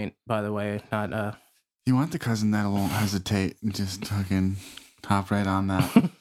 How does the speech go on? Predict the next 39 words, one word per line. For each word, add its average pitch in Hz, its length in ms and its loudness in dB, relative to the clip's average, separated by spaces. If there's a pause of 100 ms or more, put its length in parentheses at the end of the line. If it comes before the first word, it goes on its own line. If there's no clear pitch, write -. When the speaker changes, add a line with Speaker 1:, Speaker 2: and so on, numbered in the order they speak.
(240)
Speaker 1:
<laughs> - 360 -14
That's 135 260 0
what 131 220 0
second 123 400 -2
cousins 117 380 -2
are 117 120 -2
here - 260 -10
for. 64 380 -8 (1080)
Speaker 2:
This 156 100 -4
is - 40 0
Speaker 1:
All 127 120 4
right, 101 80 -4
Speaker 2:
brought 101 200 2
Speaker 1:
that 135 100 2
Speaker 2:
to 135 60 4
Speaker 1:
was 123 160 0
ridiculous. 117 480 0
<laughs> 302 320 2
Uh, 170 300 0 (800)
let 143 80 -2
me 139 80 0
see, 123 180 -6
let 120 100 -2
me 123 120 -2
see. 117 200 -4
What 113 100 -2
do 120 100 0
I 117 100 0
got? 113 300 -2 (100)
Speaker 2:
<laughs> - 60 -20 (460)
Yeah, 170 120 6
I 277 40 6
think 165 240 2
we 202 120 4
should 143 280 2
end 131 340 2
while 123 180 4
we're 113 140 2
down. 101 400 0